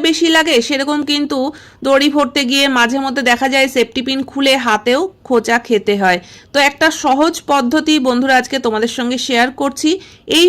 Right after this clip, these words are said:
পদ্ধতিটা যদি জানা থাকে তাহলে কিন্তু কাজটা একদম ঝটপট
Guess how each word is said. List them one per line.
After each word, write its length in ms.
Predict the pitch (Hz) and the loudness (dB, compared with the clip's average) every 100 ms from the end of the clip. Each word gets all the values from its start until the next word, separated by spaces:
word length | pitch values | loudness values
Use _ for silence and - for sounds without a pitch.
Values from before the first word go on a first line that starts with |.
| 381 | 4
পদ্ধতিটা 520 | 302 302 330 339 349 370 277 | 0 2 0 0 2 2 2
যদি 180 | 254 262 220 | -2 -2 0
জানা 240 | 226 240 262 | 2 2 0
থাকে 180 | 311 311 240 | -2 -2 -2
তাহলে 220 | 233 247 262 | 0 0 -2
কিন্তু 220 | 294 302 320 - | -4 -4 -4 -2
কাজটা 360 | 254 240 - 320 294 | 0 0 0 -2 0
একদম 200 | 269 320 262 | 0 -2 -2
ঝটপট 600 | - 226 233 - 240 262 | 0 0 -2 -4 -2 -2